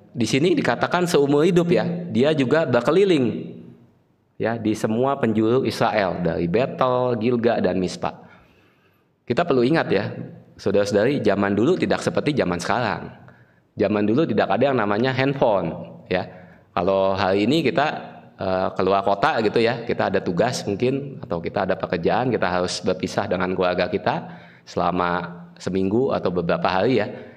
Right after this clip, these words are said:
Kita kangen, kita bisa telepon ya, keluarga kita, kita bisa telepon suami kita, istri kita, atau anak-anak kita.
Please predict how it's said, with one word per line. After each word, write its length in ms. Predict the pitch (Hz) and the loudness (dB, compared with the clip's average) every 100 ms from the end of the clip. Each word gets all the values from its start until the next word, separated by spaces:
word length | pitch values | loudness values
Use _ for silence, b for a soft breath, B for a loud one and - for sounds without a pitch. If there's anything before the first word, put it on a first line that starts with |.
| B B B _ - | B B B _ -6
Kita 320 | - 143 - | -2 -2 -2
kangen, 400 | 104 113 165 156 | -2 0 0 2
kita 160 | 156 | 0
bisa 240 | 147 - 123 | 0 0 2
telepon 320 | 170 170 147 | 2 2 2
ya, 440 | 123 123 - - - | 0 -2 -8 -12 -4
keluarga 320 | 101 98 101 | 0 0 0
kita, 240 | 127 117 | 0 0
kita 160 | 104 104 104 | 2 0 0
bisa 160 | 107 | -2
telepon 480 | 98 98 - 110 110 | -2 -2 0 -2 -2
suami 320 | 104 95 101 | -2 0 0
kita, 400 | 101 147 139 135 | 0 0 0 0
istri 240 | 120 - 113 | 0 -2 -2
kita, 320 | 120 123 113 | 0 0 0
atau 80 | 120 | 0
anak-anak 400 | 113 107 113 107 | 0 -2 -2 -2
kita. 260 | 127 107 | -2 -2